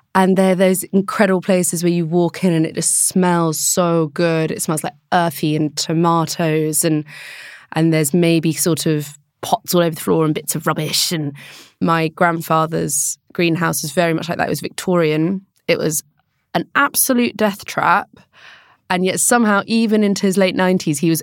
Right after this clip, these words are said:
able to navigate it. And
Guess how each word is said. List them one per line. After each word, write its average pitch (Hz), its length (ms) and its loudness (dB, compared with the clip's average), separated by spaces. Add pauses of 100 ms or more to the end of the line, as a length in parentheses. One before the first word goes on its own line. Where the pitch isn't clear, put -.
able 170 280 2
to - 180 -2
navigate 160 960 0
it. 170 500 -2 (380)
And 175 580 0